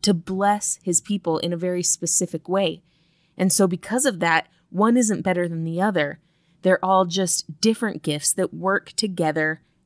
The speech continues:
as a perfect whole, if we're willing to use them that way. And we see that again in the next two verses as we see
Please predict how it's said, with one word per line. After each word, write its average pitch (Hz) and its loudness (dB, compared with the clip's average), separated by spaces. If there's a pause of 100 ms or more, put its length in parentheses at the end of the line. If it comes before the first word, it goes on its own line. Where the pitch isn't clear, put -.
as 160 0 (260)
a 180 -4
perfect - -4 (180)
whole, - 0 (220)
if 226 4
we're 185 0
willing 170 -2
to 175 -6
use 170 -4
them 147 -8 (320)
that 143 -4
way. 151 -4 (220)
And 196 6
we 202 6
see 233 0
that 214 0
again 208 0
in 190 0
the 190 2
next 180 -2
two 196 -2
verses 180 -2
as 170 -2
we 185 -4
see 180 0